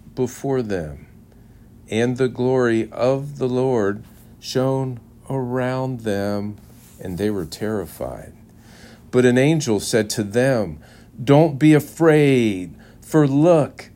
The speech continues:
I proclaim to you good news of great joy that will be for all the people. Today, a Savior, who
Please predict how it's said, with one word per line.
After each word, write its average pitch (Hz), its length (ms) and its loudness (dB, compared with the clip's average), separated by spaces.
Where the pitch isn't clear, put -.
I 151 200 4
proclaim 127 720 -2
to 120 280 -4
you 117 840 0
good 175 300 4
news 104 760 -2
of 113 260 -2
great 151 460 0
joy 95 640 -2
that 123 200 2
will 127 120 2
be 143 300 2
for 131 280 -2
all 135 420 4
the 127 200 -4
people. 139 720 -4
Today, 123 1200 2
a 131 160 -2
Savior, 127 1160 0
who 131 300 -2